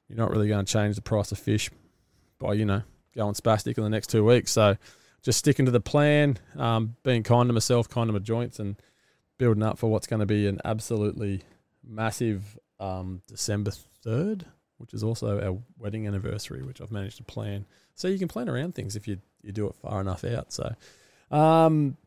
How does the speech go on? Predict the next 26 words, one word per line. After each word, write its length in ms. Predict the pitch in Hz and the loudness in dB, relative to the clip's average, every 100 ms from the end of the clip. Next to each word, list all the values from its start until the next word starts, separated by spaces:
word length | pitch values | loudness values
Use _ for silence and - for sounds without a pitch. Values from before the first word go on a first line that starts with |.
| _ | _
yeah, 300 | - 240 269 - _ _ _ _ _ | 6 8 8 4 _ _ _ _ _
that's 180 | 147 - | -10 -2
it. 180 | 240 - _ _ _ _ _ _ _ _ _ - - | -2 -2 _ _ _ _ _ _ _ _ _ -18 -4
I've 60 | |
been 120 | 143 139 | 0 4
using, 440 | 156 147 135 110 - _ _ _ _ - | 4 4 4 2 -4 _ _ _ _ -2
yeah, 200 | 165 110 _ _ | -2 -2 _ _
went 180 | 160 143 | -2 6
for 80 | 156 | 8
a 40 | |
long 260 | 120 143 165 | 10 8 6
run 200 | 165 147 | 4 2
yesterday 340 | 156 175 190 | 0 2 2
with, 180 | 151 120 | 4 4
uh, 360 | 113 113 110 107 | 4 4 4 2
Nat 240 | 127 - | 0 -4
from 180 | - 104 | -6 -6
Trimob. 540 | - 117 135 151 95 | -4 -2 0 0 2
I 60 | 104 | 4
was 100 | 117 | 4
in 80 | 120 | 4
the 80 | |
park 340 | 104 117 123 - | 2 0 0 0
running 260 | 131 160 | 0 2
and 100 | 117 | 2
he 180 | 113 110 | 2 0